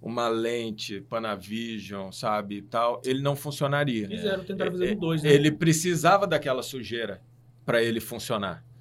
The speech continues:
Speaker 2: Por quê?
Speaker 1: Entendeu? Então, aí que eu te digo: dá pra você fazer de qualquer forma, em qualquer plataforma, mas tem que ter coerência com a história que você tá querendo contar.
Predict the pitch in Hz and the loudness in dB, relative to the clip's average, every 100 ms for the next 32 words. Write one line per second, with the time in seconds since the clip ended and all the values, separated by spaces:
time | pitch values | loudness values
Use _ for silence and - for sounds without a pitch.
0 | - - 110 113 110 127 131 147 135 160 | -20 -16 -12 -10 -4 0 2 2 0 -2
1 | 160 151 156 180 190 143 127 - - - | 0 0 -2 -4 -4 -4 -4 -4 -16 -20
2 | - - 131 151 156 147 131 - 104 110 | -20 -4 0 2 2 -2 -2 -4 -6 -6
3 | 95 110 107 113 104 - 107 110 117 107 | -6 -6 -6 -8 -8 -8 -4 -6 -6 -10
4 | 101 104 104 104 95 110 107 107 107 120 | -8 -8 -8 -10 -10 -6 -6 -6 -8 -10
5 | 110 120 - 127 139 107 107 - 120 - | -12 -12 -6 -4 -2 -4 -6 -6 -8 -12
6 | - - - - - 113 110 107 113 107 | -20 -20 -20 -20 -10 -4 -4 -2 -2 -2
7 | 107 113 117 107 113 110 117 135 131 - | -4 -8 -8 -8 -8 -10 -10 -10 -10 -12